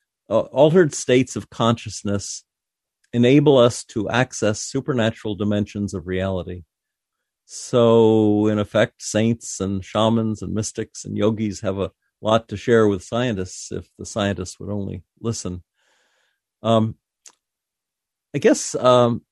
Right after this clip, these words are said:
the next thing I'd like to have you talk about, uh, since this is,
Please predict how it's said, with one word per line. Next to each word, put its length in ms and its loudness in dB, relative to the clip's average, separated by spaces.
the 140 -4
next 280 0
thing 160 0
I'd 120 6
like 240 2
to 80 -6
have 340 -4
you 140 -8
talk 280 -2
about, 500 0
uh, 80 -12
since 320 -6
this 180 -4
is, 240 -12